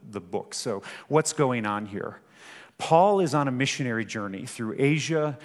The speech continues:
and Europe. He's stopping in various cities and proclaiming the word of God to the people in these, in these cities.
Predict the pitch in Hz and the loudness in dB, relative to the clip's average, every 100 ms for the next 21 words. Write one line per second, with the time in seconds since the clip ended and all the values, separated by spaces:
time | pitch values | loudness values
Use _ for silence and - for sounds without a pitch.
0 | - - - 131 107 98 85 - 127 - | -20 -14 -6 -4 -2 0 -2 -2 -6 0
1 | 156 139 143 156 135 101 123 139 147 143 | 4 4 4 0 -2 0 2 2 2 0
2 | - - 135 135 123 127 120 117 - 139 | -2 0 0 0 0 -4 -8 -10 -8 -4
3 | 131 139 139 131 - - 120 117 117 123 | -2 0 0 -2 -8 -10 -2 0 2 0
4 | 120 95 107 95 98 92 110 - 120 - | 0 0 2 2 0 -2 -8 -8 -10 -4
5 | 107 98 98 - - 120 101 - 170 - | -4 -4 -8 -8 -8 -8 -6 0 0 -2
6 | - - | -8 -12